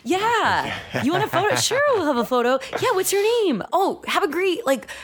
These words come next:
Speaker 1: good, good luck or have fun today. Okay, it's really nice meeting you." And then, like, two seconds later, I have no idea what happened or what I was doing or what's next. And I'm on to the next thing. It's just like, uh, it's really <laughs> insane.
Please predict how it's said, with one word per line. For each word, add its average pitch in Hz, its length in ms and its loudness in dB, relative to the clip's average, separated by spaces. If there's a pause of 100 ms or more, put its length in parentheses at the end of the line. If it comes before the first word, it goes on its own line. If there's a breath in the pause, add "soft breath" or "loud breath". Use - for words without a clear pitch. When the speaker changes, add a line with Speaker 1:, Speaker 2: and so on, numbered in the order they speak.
Speaker 1:
good, 330 300 0
good 349 160 0
luck 370 180 0
or 269 140 2
have 277 180 0
fun 359 180 0
today. 330 360 2
Okay, 285 240 0 (160 loud breath)
it's - 120 -6
really 370 220 0
nice 349 200 0
meeting 359 200 2
you." 311 140 0 (240 loud breath)
And 226 100 2
then, 233 140 2
like, 208 240 0 (160 loud breath)
two 294 160 0
seconds 254 220 0
later, 233 140 2
I 185 40 2
have 175 100 0
no 233 180 0
idea 277 160 2
what 247 120 0
happened 233 260 0
or 180 80 0
what 247 160 0
I 262 60 2
was 233 140 0
doing 233 260 0
or 180 80 2
what's 247 200 0
next. 240 300 -2 (220 loud breath)
And 202 160 -2
I'm 277 120 -4
on 320 100 2
to 254 100 -4
the 254 100 2
next 214 160 0
thing. 165 140 2 (320 loud breath)
It's 208 160 4
just 208 180 0
like, 175 220 0 (320 loud breath)
uh, 180 280 2
it's 175 200 -2
really 254 480 2
<laughs> 233 60 2
insane. 156 680 0